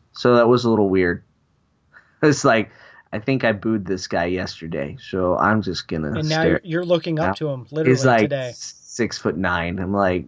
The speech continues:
Speaker 1: "Yeah, uh-huh, okay. Do, do, do." So we had waffles. Michelle, not a big fan of the Pandora food. Not real surprised by that.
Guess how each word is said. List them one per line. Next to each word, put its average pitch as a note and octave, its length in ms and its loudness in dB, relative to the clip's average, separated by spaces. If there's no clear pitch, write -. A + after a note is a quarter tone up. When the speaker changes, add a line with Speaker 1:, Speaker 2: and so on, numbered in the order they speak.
Speaker 1:
"Yeah, F#2+ 500 2
uh-huh, G#2 960 2
okay. C3+ 340 2
Do, A3 160 4
do, - 160 0
do." B2+ 440 6
So A#2+ 540 4
we C#3 100 4
had D3 180 2
waffles. B2+ 560 2
Michelle, D3 720 0
not D3 300 2
a - 20 -4
big D3+ 200 -8
fan D3+ 220 -4
of C#3 300 -6
the A#2 540 -2
Pandora B2 560 0
food. A#2 560 -2
Not A2+ 400 0
real A2+ 260 0
surprised - 720 -4
by F2 160 -2
that. F#2+ 380 0